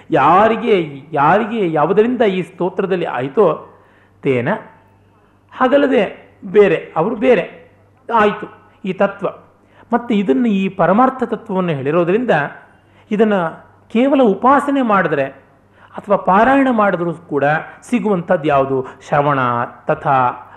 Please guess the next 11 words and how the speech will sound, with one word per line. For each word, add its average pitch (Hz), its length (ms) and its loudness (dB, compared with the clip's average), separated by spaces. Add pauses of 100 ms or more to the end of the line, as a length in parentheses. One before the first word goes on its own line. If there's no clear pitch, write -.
(100)
ಅರ್ಥ 165 320 -4
ಮನನಾತ್, 143 680 0 (520)
ಕೇಳಿ 170 540 2
ಮತ್ತು 165 220 -6
ಮನನ 147 300 0
ಮಾಡೋದು, 151 680 0 (300)
ಧ್ಯಾನ 202 340 0 (360)
ನಿಧಿಧ್ಯಾಸನ 180 680 -2
ಮಾಡುವುದು, 135 600 -2 (160)
ಸಂಕೀರ್ತನ 226 640 0
ಮಾಡುವುದರಿಂದ 135 640 -2